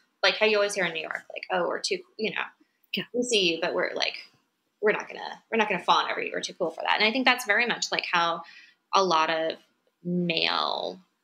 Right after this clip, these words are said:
Speaker 1: um, athletes get treated. Or, you know, and, and, but I'm sure, like, it's difficult for them too. I'm sure on the other side,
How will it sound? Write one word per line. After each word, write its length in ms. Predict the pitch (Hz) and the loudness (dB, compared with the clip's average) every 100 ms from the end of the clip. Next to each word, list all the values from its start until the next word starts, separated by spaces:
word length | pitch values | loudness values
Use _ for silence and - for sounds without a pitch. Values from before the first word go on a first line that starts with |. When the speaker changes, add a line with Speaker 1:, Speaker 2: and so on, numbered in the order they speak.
| _ _ | _ _
Speaker 1:
um, 580 | 175 165 - - - 185 - _ - | 0 0 -2 -6 -12 -16 -20 _ 0
athletes 340 | - 196 170 - | 2 2 0 -4
get 100 | - | -4
treated. 440 | - 175 - 113 - _ _ _ _ _ _ | 0 0 0 -6 -12 _ _ _ _ _ _
Or, 720 | 220 202 190 185 180 175 180 - _ _ | 4 6 6 4 0 -2 -6 -8 _ _
you 120 | - 339 | 2 4
know, 80 | |
and, 220 | 233 294 381 | 4 2 2
and, 160 | 381 381 | 0 0
but 80 | |
I'm 140 | 359 277 | 0 0
sure, 260 | 185 160 - | -2 -2 0
like, 140 | - | 0
it's 160 | 190 - | 0 -2
difficult 380 | 160 165 160 | -2 -4 -6
for 80 | 160 | -6
them 140 | - - | -8 -6
too. 160 | - - | -6 -6
I'm 80 | |
sure 140 | 170 208 | -4 -4
on 80 | 180 | -2
the 60 | 151 - | -4 -4
other 200 | 156 - | -6 -4
side, 360 | - - 78 | -4 -2 -2